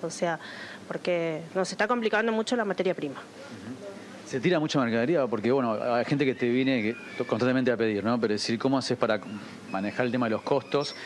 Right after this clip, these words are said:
Speaker 2: y decir, y minimizar de alguna manera las pérdidas? Eh, ¿cómo, cómo, cómo lo manejas eso?
Speaker 1: Sí, a veces es difícil de calcular porque nosotros ya tenemos una producción estandarizada, hay días buenos, hay días malos, hay días flojos. Y bueno, los, lo, la mercadería que sobra, como ya te digo, se la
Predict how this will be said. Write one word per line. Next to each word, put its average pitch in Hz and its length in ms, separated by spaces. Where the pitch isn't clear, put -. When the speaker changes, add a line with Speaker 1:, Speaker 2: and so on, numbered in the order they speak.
Speaker 2:
y 107 60
decir, 113 260
y 117 220
minimizar 110 460
de 131 60
alguna 117 140
manera 117 340
las 101 140
pérdidas? 127 600
Eh, 101 600
¿cómo, 147 180
cómo, 170 180
cómo 160 160
lo 135 80
manejas 110 300
eso? 98 100
Speaker 1:
Sí, - 80
a 330 60
veces 349 300
es 269 80
difícil 269 420
de 214 100
calcular 190 460
porque 190 220
nosotros 226 200
ya 220 100
tenemos 208 280
una 202 140
producción 185 380
estandarizada, 202 840
hay 196 140
días 185 260
buenos, 262 300
hay 208 80
días 185 200
malos, 240 560
hay 196 100
días 180 200
flojos. 240 640
Y - 40
bueno, 202 220
los, 190 200
lo, 180 440
la 180 140
mercadería 220 420
que 240 120
sobra, 262 300
como 202 140
ya 208 160
te 202 140
digo, 202 220
se 196 120
la 160 320